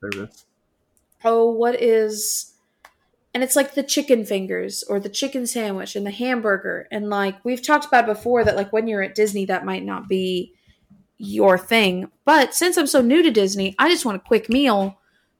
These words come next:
Speaker 2: and I wanna get back to rides
Speaker 1: Mm-hmm.
Speaker 2: and attractions and peeing my pants, you know, in front of a Yeti. Um, and
Speaker 1: Yeah.
Speaker 2: so I just, Restaurantosaurus was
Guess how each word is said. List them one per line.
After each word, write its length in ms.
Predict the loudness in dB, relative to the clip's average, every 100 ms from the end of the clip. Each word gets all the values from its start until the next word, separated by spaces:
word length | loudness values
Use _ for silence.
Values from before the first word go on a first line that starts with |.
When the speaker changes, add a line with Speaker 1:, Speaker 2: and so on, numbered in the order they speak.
| -4
Speaker 2:
and 160 | 0 4
I 100 | 6
wanna 160 | 6
get 160 | 2 4
back 220 | 2 2
to 100 | 0
rides 520 | 4 6 8 6 0
Speaker 1:
Mm-hmm. 120 | -2
Speaker 2:
and 180 | -2 -2 -4
attractions 760 | 0 2 2 2 0 0 -4 -4
and 300 | -2 -2 -4 -2
peeing 300 | 2 4 4
my 140 | 2
pants, 600 | 2 0 0 -2 -6 -8 _ _ _ _ _ _ _ -4
you 120 | 0
know, 280 | 2 0 0
in 120 | -2
front 220 | 2 2
of 80 | 2
a 100 | 2
Yeti. 460 | 6 6 6 2 -6 _ _ _ _ _ -4
Um, 540 | 2 4 4 2 -4 -8 _ _ _ 0
and 160 | 2
Speaker 1:
Yeah. 40 | 4
Speaker 2:
so 720 | 4 6 6 6 6 4 -2 _ _ _
I 140 | 0 0
just, 300 | 0 -2 -2
Restaurantosaurus 800 | 0 2 2 2 2 2 2 2
was 160 | -2